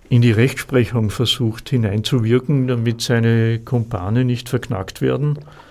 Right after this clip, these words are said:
die ihm geholfen haben bei der Vertuschung seiner Connections zu Russland. Aber wie auch immer, die, die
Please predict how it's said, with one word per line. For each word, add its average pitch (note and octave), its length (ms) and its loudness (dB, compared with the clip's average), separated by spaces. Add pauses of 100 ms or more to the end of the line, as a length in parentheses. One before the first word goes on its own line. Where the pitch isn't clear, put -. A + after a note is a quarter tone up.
(480)
die B2 160 0
ihm A#2+ 140 2
geholfen A2 500 2
haben B2 500 0
bei A#2 140 2
der A#2 560 2
Vertuschung B2 640 -2
seiner A#2 320 -2
Connections A2+ 600 -4
zu A#2+ 100 -2
Russland. B2+ 500 -6
Aber A#2 220 -2
wie A#2 140 2
auch A#2 120 -2
immer, B2 320 -2 (560)
die, B2 300 2
die B2 480 0